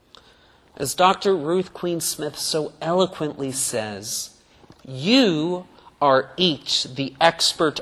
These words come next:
on your story. You know who God is to you.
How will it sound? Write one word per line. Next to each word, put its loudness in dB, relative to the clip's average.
on -2
your -2
story. -4
You 4
know 0
who -2
God 8
is -2
to -4
you. -8